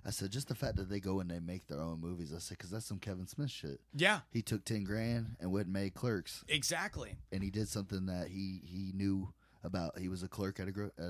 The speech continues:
Speaker 1: at
Speaker 2: Yeah.
Speaker 1: a convenience store.
Speaker 2: Absolutely.
Speaker 1: I just thought that was really
Speaker 2: He,
Speaker 1: cool
Speaker 2: he
Speaker 1: that
Speaker 2: had
Speaker 1: he had to do that.
Speaker 2: That's awesome. That's awesome, man. Like, I, well, and also because,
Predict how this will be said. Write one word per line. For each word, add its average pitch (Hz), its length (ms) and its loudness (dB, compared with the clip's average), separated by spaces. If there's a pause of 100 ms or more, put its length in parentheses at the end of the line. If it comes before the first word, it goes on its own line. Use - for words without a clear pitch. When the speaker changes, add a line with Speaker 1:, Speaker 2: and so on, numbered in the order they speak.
(160)
Speaker 1:
at 170 40 0
Speaker 2:
Yeah. 226 200 4
Speaker 1:
a - 20 2
convenience 120 320 0
store. 87 280 -2
Speaker 2:
Absolutely. 165 720 2
Speaker 1:
I 98 140 2
just 98 160 -4
thought 98 160 0
that 92 100 2
was 90 140 0
really 92 180 0
Speaker 2:
He, - 160 0
Speaker 1:
cool 101 80 2
Speaker 2:
he 214 220 2
Speaker 1:
that 196 60 0
Speaker 2:
had 240 260 4
Speaker 1:
he 90 240 2
had 92 140 0
to 95 80 -2
do 98 100 0
that. 90 220 0
Speaker 2:
That's 180 280 6
awesome. 127 460 0
That's 120 240 -4
awesome, 107 440 -2
man. 101 280 -6
Like, 104 260 -6
I, 147 160 0
well, 185 240 4
and 180 80 4
also 190 400 4
because, 151 460 -2